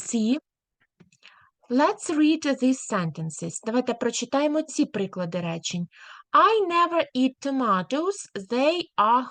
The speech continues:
horrible. В даному випадку, щоб постійно не повторювати один і той самий іменник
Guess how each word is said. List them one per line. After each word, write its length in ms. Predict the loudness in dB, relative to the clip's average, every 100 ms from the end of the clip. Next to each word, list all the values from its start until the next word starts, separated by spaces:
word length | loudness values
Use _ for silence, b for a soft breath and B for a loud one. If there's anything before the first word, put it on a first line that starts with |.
| -8
horrible. 500 | -8 -6 -6 -6 -6 -8 B B B
В 40 | 0
даному 400 | 2 2 -2 -2
випадку, 540 | -2 0 0 0 -4
щоб 180 | -4 -6 -6
постійно 480 | -8 0 0 0
не 120 | -2 -2
повторювати 680 | -6 -2 0 2 0 -4 -4
один 340 | -2 -2 -2
і 60 | -4
той 200 | -6 -6
самий 420 | -2 -2 -2 -4
іменник 600 | -4 -2 -2 -2 -6